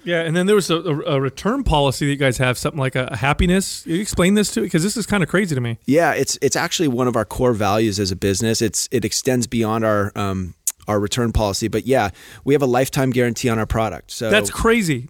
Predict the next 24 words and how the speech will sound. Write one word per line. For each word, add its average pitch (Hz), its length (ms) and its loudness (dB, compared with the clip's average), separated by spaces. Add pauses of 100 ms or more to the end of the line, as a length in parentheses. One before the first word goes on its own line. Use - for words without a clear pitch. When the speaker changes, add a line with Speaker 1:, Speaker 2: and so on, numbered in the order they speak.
Speaker 1:
Does 131 160 0
Speaker 2:
Yeah. 175 40 4
Speaker 1:
anybody 208 280 4
else 196 140 0
do 196 160 0
that 185 360 0
in 147 100 0
your 143 100 2
space? 185 460 0 (1040)
Speaker 2:
You 143 200 0
know, 170 460 2 (220)
uh, 123 260 2
not 139 280 -4
that 190 100 -2
I 165 100 2
can 123 200 0
think - 380 -2
of. 117 180 2
You 127 60 2
know, 120 80 2
you, 117 200 2
we 131 140 -4
kinda, 127 280 0
you 139 140 0